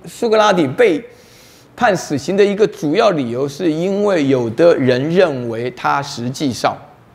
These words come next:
是赞成了国家的暴君政治，所以说违背了雅典的民主精神。那这一件事情在那个传统当中是一件非常非常重要的事情啊。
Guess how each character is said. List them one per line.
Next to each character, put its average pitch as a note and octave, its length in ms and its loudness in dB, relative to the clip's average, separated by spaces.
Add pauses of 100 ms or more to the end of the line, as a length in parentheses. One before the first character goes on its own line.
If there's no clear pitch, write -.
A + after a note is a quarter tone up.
(960)
是 E3 160 0
赞 E3+ 240 0
成 C3 180 -10
了 C3+ 100 -4
国 C3 320 -4
家 D3 220 -2
的 B2+ 160 -8
暴 D3+ 260 0
君 C3+ 140 -4
政 A#2+ 220 -8
治， F#2 140 -16 (580)
所 - 180 0
以 C3 80 4
说 C3 200 2
违 C#3 340 6
背 F#3 200 2
了 B2+ 160 -4
雅 B2+ 440 -2
典 B2+ 180 -8
的 G#2+ 100 -10
民 A2+ 160 -8
主 A#2+ 140 -10
精 A#2 200 -10
神。 - 200 -12
那 E3+ 80 -4
这 A3+ 160 -2
一 F#3+ 80 0
件 E3 160 2
事 D#3+ 100 -6
情 C3 160 -6
在 D3 180 0
那 F3+ 180 2
个 C#3+ 80 2
传 B2 200 -4
统 A2 140 -4
当 A#2 160 -6
中 G#2+ 180 -6 (280)
是 - 180 0
一 B2+ 60 4
件 B2 180 2
非 C#3+ 220 0
常 A2 180 -4
非 A#2 160 0
常 G2+ 220 -6
重 A2 200 -4
要 G2 140 -8
的 A2 80 -14
事 - 160 -14
情 - 180 -16 (200)
啊。 - 140 -12